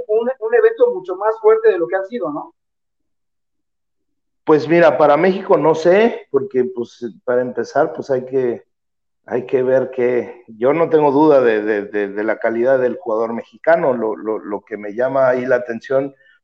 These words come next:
Speaker 2: o lo que a veces m-, no me, no me hace m-, clic muy bien, pues es cómo lo organizan o, o quién lo organiza, pero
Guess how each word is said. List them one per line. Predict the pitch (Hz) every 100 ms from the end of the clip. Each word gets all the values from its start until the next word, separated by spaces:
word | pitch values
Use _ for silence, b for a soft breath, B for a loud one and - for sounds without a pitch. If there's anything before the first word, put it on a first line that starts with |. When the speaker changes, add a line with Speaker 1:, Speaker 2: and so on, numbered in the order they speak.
| _ _
Speaker 2:
o | 104
lo | 110 104
que | - 98 98 85 -
a | 95
veces | 107 123 123 113
m-, | 113 87 101 -
no | 101 117 123
me, | 123 113 98 - _ _ _ _ _ _
no | 107 127
me | 127 120
hace | 120 123 123
m-, | 120 123 - -
clic | 135 139 127
muy | 135 131
bien, | 131 156
pues | 135 -
es | 131 -
cómo | 120 117 110
lo |
organizan | 104 113 113 143 147 131
o, | 117
o | 110 104 113 110
quién | 127 123
lo | 101
organiza, | 98 101 175 190 151
pero | 131 127 123 107